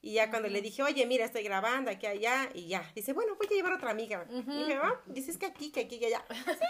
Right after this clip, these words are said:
Speaker 1: tú ve". <laughs> Y entonces ahorita ya aquí platicando, digo, coincidimos en tantas cosas.
Speaker 2: Sí.
Speaker 1: Y entonces vas formando esos, esos grupos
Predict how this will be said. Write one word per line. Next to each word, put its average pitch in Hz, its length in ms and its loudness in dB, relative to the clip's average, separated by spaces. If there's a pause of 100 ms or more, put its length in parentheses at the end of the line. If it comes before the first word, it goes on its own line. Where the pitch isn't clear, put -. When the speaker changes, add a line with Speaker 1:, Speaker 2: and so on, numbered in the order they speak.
(120)
Speaker 1:
tú 622 140 2
ve". 277 240 4 (880)
<laughs> - 260 8
Y 370 120 12 (100)
entonces 330 260 6
ahorita 349 280 12
ya 294 100 6
aquí 339 180 0
platicando, 262 880 8 (340)
digo, 233 200 6
coincidimos 262 640 6
en 285 220 -2
tantas 254 380 -2
cosas. 226 320 -2
Speaker 2:
Sí. 233 60 -6
Speaker 1:
Y 220 140 2
entonces 254 360 2 (160)
vas 262 420 2
formando 262 960 0 (800)
esos, 269 580 0
esos 262 340 -8
grupos 247 600 -4